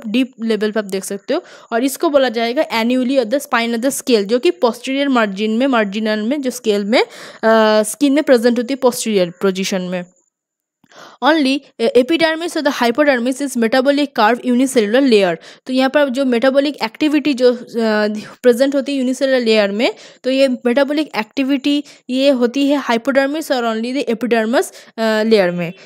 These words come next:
In Thailand chits, अ, जो जहाँ पे यूनिसेलुलर लेयर प्रेजेंट होती है तो hypodermis, epidermis मेटाबॉलिक एक्टिविटी, अ, प्रेजेंट होती है।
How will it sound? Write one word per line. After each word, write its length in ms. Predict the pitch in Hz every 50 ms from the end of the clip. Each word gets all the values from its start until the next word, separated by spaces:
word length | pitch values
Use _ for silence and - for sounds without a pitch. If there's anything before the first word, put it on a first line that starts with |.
| - - -
In 120 | 247 254
Thailand 480 | 240 277 254 240 247 285 320 349 349 - -
chits, 260 | 302 311 - - -
अ, 120 | 240 240 240
जो 200 | 226 220 277 254 247
जहाँ 280 | 233 277 254 269 285 -
पे 80 | 330 -
यूनिसेलुलर 560 | 277 269 269 285 302 - 320 285 277 277 269
लेयर 320 | 262 226 220 220 226 247 247
प्रेजेंट 440 | - - 226 208 - 233 220 214
होती 140 | 226 226 294
है 40 | 320
तो 100 | 311 330
hypodermis, 640 | 277 - 226 226 226 262 262 262 277 277 311 294 -
epidermis 640 | 269 247 226 247 220 240 247 247 262 262 - -
मेटाबॉलिक 440 | 269 233 233 233 220 233 247 277 -
एक्टिविटी, 540 | - 208 208 - - 226 214 226 220 294 359
अ, 80 | 427 - - - - - - 226 226 220 220 220 214 214 208 208 208 202 180 - - 170 185
प्रेजेंट 640 | 208 220 208 - - - 269 247 233 226 214 208
होती 220 | 202 185 180 185 180
है। 240 | 175 170 170 -